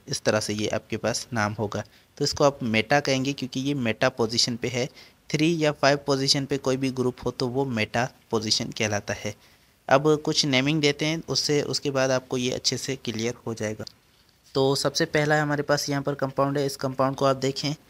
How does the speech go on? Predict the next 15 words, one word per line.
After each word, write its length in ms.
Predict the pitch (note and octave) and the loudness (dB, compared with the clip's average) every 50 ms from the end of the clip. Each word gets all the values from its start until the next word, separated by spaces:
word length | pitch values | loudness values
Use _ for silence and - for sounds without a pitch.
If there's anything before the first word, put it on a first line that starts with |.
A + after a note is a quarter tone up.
| _ _ _ _ _ - | _ _ _ _ _ -2
तो 320 | C3+ B2+ C3 C3 C3 - - | 0 2 4 2 2 0 -2
इसके 260 | C#3+ - - - C#3+ | -4 -6 -2 0 0
अंदर 200 | C#3+ C#3+ D3 C#3+ | 2 2 4 2
आपके 220 | C#3+ C#3+ - - D3+ | 2 2 0 -2 -2
पास 260 | C#3+ D3+ D3 C#3+ - | 0 0 0 0 0
क्या 200 | - D3 C#3+ C#3 | 0 2 2 4
आ 40 | C3+ | 4
रहा 100 | C#3 C#3 | 4 4
है, 60 | D3+ | 2
सबसे 360 | D3 - C3+ B2 - - C#3 | 2 0 -2 -2 0 -2 -2
पहले 280 | C3+ - C3 B2+ C3+ C#3 | 0 2 2 2 2 0
ये 180 | C3+ C3+ C#3 | 0 0 0
बेंजीन 420 | C3+ B2+ A#2+ A#2+ A#2 B2+ C3+ C#3+ C#3+ | 0 2 0 0 0 -2 -2 -2 -2
की 120 | - C#3+ | -2 0
रिंग 200 | C#3 C#3 C#3 C3+ | 0 0 0 -2